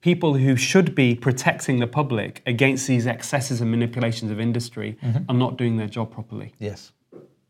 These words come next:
Speaker 2: Yeah, yeah, absolutely. I'm, I'm, I'm with you one hundred percent. So I'm gonna conclude this hour by saying, and let's just get this absolutely right,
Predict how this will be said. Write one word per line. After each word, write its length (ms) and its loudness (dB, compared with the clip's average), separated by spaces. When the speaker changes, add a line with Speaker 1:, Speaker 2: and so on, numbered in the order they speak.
Speaker 2:
Yeah, 180 -4
yeah, 180 -12
absolutely. 680 -4
I'm, 120 -4
I'm, 160 -4
I'm 100 -2
with 120 -2
you 80 -2
one 180 -2
hundred 280 -4
percent. 260 -6
So 240 6
I'm 120 8
gonna 140 4
conclude 520 4
this 220 0
hour 320 8
by 220 6
saying, 960 6
and 100 -2
let's 140 0
just 200 -4
get 120 -2
this 160 -6
absolutely 560 2
right, 440 2